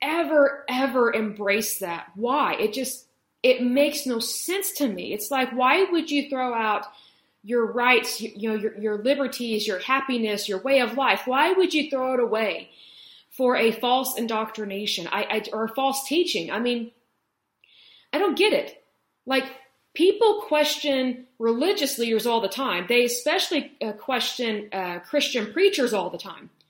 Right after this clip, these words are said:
But people don't question government all the time. And you should question it. That doesn't mean you should turn against it per se. But the whole point of being an individual and having freedoms is that you have a brain to figure things out, and you have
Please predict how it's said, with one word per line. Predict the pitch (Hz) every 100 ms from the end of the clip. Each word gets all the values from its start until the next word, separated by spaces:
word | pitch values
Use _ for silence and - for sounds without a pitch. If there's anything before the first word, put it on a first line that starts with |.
| _ _ _ - - -
But | 254 262
people | 339 403 403
don't | 339 302 294
question | - 285 285 - 262 202
government | 220 269 339 190 - - _
all | 226 214
the | 190
time. | 214 180 180
And | 254
you | 285
should | 285 381 523 -
question | 320 - 202
it. | 190
That | 254
doesn't | 302 294 285
mean | 285
you | 269
should | 262 247
turn | - 233
against | 185 202 294 370 294
it | 262
per | 220
se. | 208 196 165 208 - - - - - - - -
But | 269
the | 277
whole | 302 415 -
point | 339 381 277 -
of | 226 226
being | 269 285 277 262 - _ 220
an | 226
individual | 277 311 240 269 247 226 196 185 220 - -
and | 226
having | 262 262 240
freedoms | - 311 320 226 214
is | 226 214 233
that | 226 - 208
you | 285
have | 294 302 359 339
a | 240
brain | 254 269 269 240 226
to | 226
figure | 247 233 240
things | 233 208 196
out, | 233 202 220
and | 262
you | 311
have | -